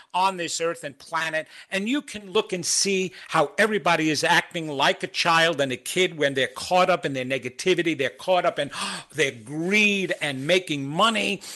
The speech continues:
and they're caught up in all of this other stuff of earth and life, completely forgetting that they are kings and queens, that they are God themselves. And so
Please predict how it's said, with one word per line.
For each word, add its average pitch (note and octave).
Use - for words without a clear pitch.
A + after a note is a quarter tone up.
and D#3
they're C#3
caught A3
up G#3
in E3
all G3
of C#3+
this D#3
other G3+
stuff -
of B2
earth G#3+
and D3
life, F#3+
completely B3
forgetting C3
that C#3
they G3
are D3+
kings F3
and C3+
queens, D#3
that C3
they F#3
are D#3
God A#2+
themselves. A#2+
And A3+
so F3